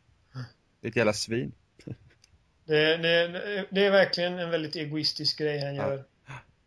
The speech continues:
Speaker 1: Eh.
Speaker 2: Särskilt med tanke på hur det avslutas i spelet.
Speaker 1: Ja.
Speaker 2: Det tycker jag är jävligt bra att det slutar liksom inte på det, utan man får,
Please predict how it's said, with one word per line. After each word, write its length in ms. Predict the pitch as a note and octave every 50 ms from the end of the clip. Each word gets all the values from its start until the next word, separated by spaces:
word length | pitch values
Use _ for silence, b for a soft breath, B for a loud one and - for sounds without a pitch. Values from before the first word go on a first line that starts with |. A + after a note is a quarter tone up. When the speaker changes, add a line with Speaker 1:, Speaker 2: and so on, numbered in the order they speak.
| _ _ _ _ _ -
Speaker 1:
Eh. 120 | - - G#2
Speaker 2:
Särskilt 320 | - F#3 E3 C#3+ - E3+ -
med 100 | - -
tanke 280 | F#3+ F3 D#3+ - D#3
på 260 | D3 D#3 D3+ D3 D3 C#3+
hur 380 | C#3+ C#3+ D#3+ D3 C#3+ D#3 D3+
det 220 | D3 D3 D#3+ D3+ E3+
avslutas 640 | D#3+ D#3 D3+ D3 D3 - D#3 C#3+ C#3+ F#3 F3+ - G3
i 120 | C3+ C3
spelet. 80 | - - - A#2 G#2+
Speaker 1:
Ja. 240 | G2 F#2 F2 E2+ - _ _ _ _
Speaker 2:
Det 160 | E3 D#3 F3 E3+
tycker 220 | F3+ F#3 - F3
jag 100 | E3 D#3
är 40 | D#3
jävligt 220 | D#3 D3+ D3+ D3
bra 180 | D3+ D3 C#3+ C#3
att 120 | C3+ - - - b b b b b b b b b b _ _
det 160 | F3 D#3+ D3+
slutar 460 | D3 - - G3+ F3+ D3 C#3+ - D#3 D#3
liksom 240 | F#3+ F#3+ - A#3 A#3
inte 180 | A3+ - D#3+
på 100 | D3 D#3
det, 80 | D3 C#3+
utan 320 | C#3 C#3 D3+ D3+ D3 D#3
man 180 | D#3 E3 E3 -
får, 120 | - G#3